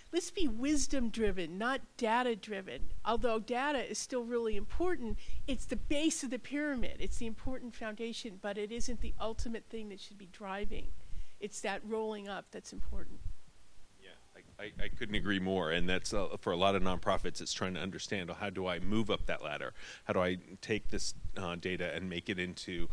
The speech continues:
Speaker 2: um, you know, knowledge and the wisdom?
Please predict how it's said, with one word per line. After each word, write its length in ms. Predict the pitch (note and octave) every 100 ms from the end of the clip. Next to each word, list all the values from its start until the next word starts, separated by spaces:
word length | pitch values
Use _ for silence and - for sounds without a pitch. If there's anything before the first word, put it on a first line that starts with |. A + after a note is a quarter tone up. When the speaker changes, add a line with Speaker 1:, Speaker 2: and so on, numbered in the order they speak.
| - - F2+
Speaker 2:
um, 380 | D#2+ E2 E2 -
you 120 | G2
know, 160 | F#2+ E2+ D#2+ -
knowledge 640 | G2 G2+ G#2 F2 E2+ -
and 140 | F#2
the 40 | F2
wisdom? 460 | G2 G#2+ F#2 D#2+